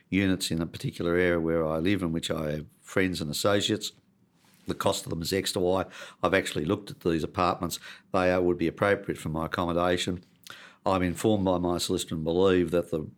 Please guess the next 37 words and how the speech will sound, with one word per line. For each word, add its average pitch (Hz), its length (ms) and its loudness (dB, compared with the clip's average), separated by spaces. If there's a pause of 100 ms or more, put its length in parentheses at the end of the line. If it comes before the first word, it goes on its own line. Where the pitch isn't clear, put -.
stamp 98 380 0
duty 87 340 0
on 82 160 -2
the 85 100 0
acquisition 82 500 -2
of 73 60 -8
such - 220 -4
a - 60 -10
property 80 340 -4
would 80 200 -4
be 85 100 -4
in 78 60 -6
the 87 80 -2
range 87 260 -2
of 82 60 -4
X 85 200 -4
to - 100 -6
Y. 143 360 4 (560)
Uh, 90 220 0 (120)
I'm 92 160 0
also 92 260 0
told 85 220 2
by 82 120 0
my 82 140 -2
solicitor 82 560 0
that 80 220 -4
the 78 280 -2 (400)
legal 110 320 4
costs - 500 -2
on 80 240 0
a 78 80 -2
purchase - 560 4
would 80 140 -2
be 76 200 -6
X - 140 -4
to 90 80 -4
Y. 78 160 -2